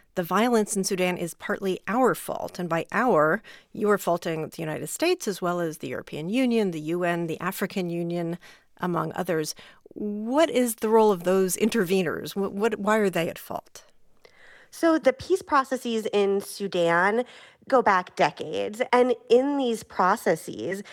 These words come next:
Speaker 2: the facilitator's role is to determine who needs to be at the table and the format of the negotiations. And so by continuing to let the armed actors' demands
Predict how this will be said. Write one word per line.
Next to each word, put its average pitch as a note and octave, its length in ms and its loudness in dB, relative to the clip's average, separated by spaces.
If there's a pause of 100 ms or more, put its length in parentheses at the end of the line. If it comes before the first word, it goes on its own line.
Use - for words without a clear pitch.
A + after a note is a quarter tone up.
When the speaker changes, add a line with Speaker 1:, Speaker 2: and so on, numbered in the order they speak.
(120)
Speaker 2:
the A3 80 6
facilitator's G#3+ 960 4
role D#3+ 540 4 (260)
is G3 360 4
to F3+ 460 0 (120)
determine F#3 800 2 (220)
who A#3+ 240 2
needs G3 320 2
to - 160 -4
be E3+ 220 -2
at E3+ 200 0
the E3+ 80 0
table F3+ 460 2
and F#3+ 200 2
the E3+ 60 -2
format D#3+ 480 2
of D#3 80 -4
the D#3+ 80 -2
negotiations. C#3 1200 -4 (320)
And A#3 220 4
so A3 580 4 (340)
by G3+ 380 2
continuing A3 600 2
to A3+ 120 0
let F3 440 0
the F3+ 260 -4 (240)
armed F3+ 340 4
actors' D#3+ 580 0
demands E3+ 760 -2